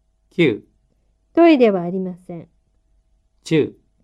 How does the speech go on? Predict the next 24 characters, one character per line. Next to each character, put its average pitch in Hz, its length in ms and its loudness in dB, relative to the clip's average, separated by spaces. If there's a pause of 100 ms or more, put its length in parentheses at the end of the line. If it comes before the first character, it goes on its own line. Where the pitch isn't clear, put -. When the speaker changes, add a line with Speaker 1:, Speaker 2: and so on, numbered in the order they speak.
(460)
Speaker 2:
駅 320 260 0
か 254 160 2
ら 208 180 -2
歩 226 140 -2
い 208 80 -4
て 185 160 -8
五 240 160 2
分 196 280 -8
で、 165 240 -6 (440)
家 294 120 4
賃 247 320 -2
は 190 140 -4
十 277 240 2
五 285 140 0
万 269 280 -2
六 196 200 -6
千 277 280 -2
八 196 220 -10
百 254 300 -6
十 277 220 0
七 302 260 -2
円 208 280 -2
で 165 160 -6
す。 - 200 -20